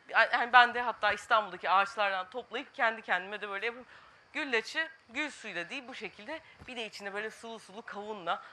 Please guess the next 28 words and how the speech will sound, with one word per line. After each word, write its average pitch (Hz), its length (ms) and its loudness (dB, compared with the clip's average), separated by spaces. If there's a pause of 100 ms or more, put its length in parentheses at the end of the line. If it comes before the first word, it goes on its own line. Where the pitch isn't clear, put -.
(120)
altında 196 420 -8
da 185 80 -10
böyle 185 80 -14
fıstıkla - 460 -16
yapınca 220 360 -8 (100)
bambaşka 240 480 4
bir 285 80 -8
hal 214 220 2
alıyor. 151 360 -8 (1120)
Veya 302 420 8 (240)
bu 285 300 -8
mesela 247 380 6
bunun 277 160 -4
için 277 220 -10
iki 269 240 -8
yıl, 240 160 -4
iki 240 180 -12
buçuk - 260 -16
yıl 233 120 -4
aşağı 180 300 4
yukarı 165 240 -2
çalıştım. - 380 -12 (520)
Ee, 233 260 0 (260)
neden 294 420 2
güllaçı 226 340 -6
tuzlularda 220 640 4
kullanmayalım 190 760 0
diye. 254 240 -4